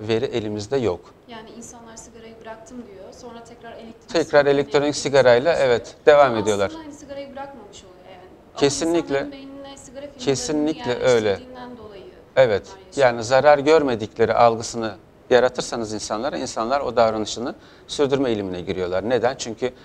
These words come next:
Speaker 1: nikotin bağımlılık yapıyor. Bağımlılıktan kurtulmak, e, zor, içmek daha kolay ve sağlık algısı da pozitife değişince, zarar görmüyorsunuz bundan denince, insanlar bıraktıkları halde tekrar, e, elektronik sigarayla e, içme davranışlarını sürdürüyorlar.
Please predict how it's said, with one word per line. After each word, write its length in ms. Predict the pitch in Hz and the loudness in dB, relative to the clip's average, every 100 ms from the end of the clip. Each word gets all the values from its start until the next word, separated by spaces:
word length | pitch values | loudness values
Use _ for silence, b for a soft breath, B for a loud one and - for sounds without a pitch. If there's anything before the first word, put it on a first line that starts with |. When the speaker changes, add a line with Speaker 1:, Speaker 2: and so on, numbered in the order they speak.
| B - | B -12
Speaker 1:
nikotin 400 | 127 104 123 117 | -6 -6 -4 4
bağımlılık 420 | 120 117 117 110 | 4 4 0 -4
yapıyor. 360 | 95 - 107 110 | -6 -2 -2 2
Bağımlılıktan 540 | 117 117 117 117 110 | 2 2 -4 -4 -6
kurtulmak, 440 | 107 - 113 117 117 B B B - | -8 -6 -2 -2 -4 B B B -8
e, 180 | 110 104 - - | -4 -4 -8 -14
zor, 400 | 104 120 117 - | -2 0 2 0
içmek 400 | 131 - 120 117 | -8 -8 -8 -4
daha 160 | 120 120 | -4 -4
kolay 380 | - 104 101 139 B B - - | -2 2 2 2 B B -10 2
ve 160 | 120 113 | 2 2
sağlık 400 | - 127 135 135 | 4 4 6 4
algısı 400 | 120 117 117 113 | 4 2 -4 -4
da 60 | |
pozitife 540 | - 123 - - 120 110 | -2 -4 -8 -8 -4 -2
değişince, 560 | 120 117 139 107 107 B B B _ | -2 -4 -6 -6 -6 B B B _
zarar 340 | - 110 117 | 0 4 4
görmüyorsunuz 760 | 113 135 123 104 92 - 82 - | 4 2 2 -2 -6 -10 -16 -14
bundan 340 | 101 92 95 131 | -10 -8 -6 -6
denince, 400 | 107 90 143 165 B B - | -6 -8 -12 -14 B B -10
insanlar 480 | 120 120 113 127 113 | -6 -6 -2 -2 0
bıraktıkları 520 | 120 - - 135 156 | 0 -2 -2 0 0
halde 400 | 147 104 147 214 B B B - | 0 0 -2 -6 B B B -4
tekrar, 480 | 147 147 135 180 - - | -2 0 -2 -2 -6 -6
e, 100 | 113 | -4
elektronik 600 | 113 123 123 123 131 135 | -2 -4 -4 -4 -8 -8
sigarayla 600 | - 117 107 104 123 196 B B B B - | -6 -2 0 0 0 -6 B B B B -8
e, 180 | - 110 | -6 -6
içme 280 | 113 143 120 | -8 -4 0
davranışlarını 640 | 113 107 107 - 117 190 | 0 -2 -8 -10 -10 -10
sürdürüyorlar. 600 | - 117 107 98 85 85 | -10 -10 -6 -6 -6 -10